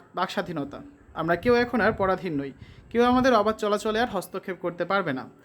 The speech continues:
স্বাধীনতা একটা দেশের জন্য এবং সে দেশের মানুষের জন্য অতীব জরুরি। একসময় আমরা পাকিস্তানের অধীন ছিলাম, তারা আমাদের ভাষা, শিল্প, সংস্কৃতি সকল কিছুর উপর অন্যায় হস্তক্ষেপ করেছিল।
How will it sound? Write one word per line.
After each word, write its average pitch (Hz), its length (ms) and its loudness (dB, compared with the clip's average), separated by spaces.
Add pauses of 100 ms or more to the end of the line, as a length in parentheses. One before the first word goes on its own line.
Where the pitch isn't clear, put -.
(360)
স্বাধীনতা 254 420 4
একটা 269 120 2
দেশের 208 300 0
জন্য 262 240 2
এবং 247 160 2
সে 208 180 -2
দেশের 202 240 -2
মানুষের 190 320 -2
জন্য 220 200 0
অতীব 185 280 -2
জরুরি। 139 360 -6 (640)
একসময় 262 360 2
আমরা 269 180 6
পাকিস্তানের 240 520 0
অধীন 226 180 0
ছিলাম, 220 360 -4 (120)
তারা 196 220 4
আমাদের 202 360 0
ভাষা, 185 520 -2 (120)
শিল্প, 196 440 -4
সংস্কৃতি 190 640 -6 (380)
সকল 240 280 2
কিছুর 247 300 -2
উপর 240 160 2
অন্যায় 190 300 0
হস্তক্ষেপ 185 480 -6
করেছিল। 139 440 -8